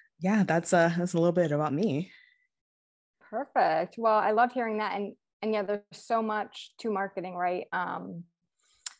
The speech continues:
Speaker 2: you know, uh, there's so many different things that you can do. There's so many different, like, you just always have to stay creative, right? Because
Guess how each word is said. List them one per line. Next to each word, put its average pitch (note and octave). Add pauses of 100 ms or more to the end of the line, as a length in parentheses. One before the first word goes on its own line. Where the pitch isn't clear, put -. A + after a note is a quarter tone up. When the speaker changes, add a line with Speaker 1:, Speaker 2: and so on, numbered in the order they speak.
(220)
Speaker 2:
you A3+
know, F#3+
uh, D#3+
there's A3
so D4
many C#4
different C4
things C4
that G#3+
you G#3
can G3
do. C4
There's G#3+
so -
many G#3 (100)
different, G3+
like, F#3+ (300)
you B3+
just B3
always A3+
have G#3
to -
stay G3
creative, F#3+
right? G3
Because F#3+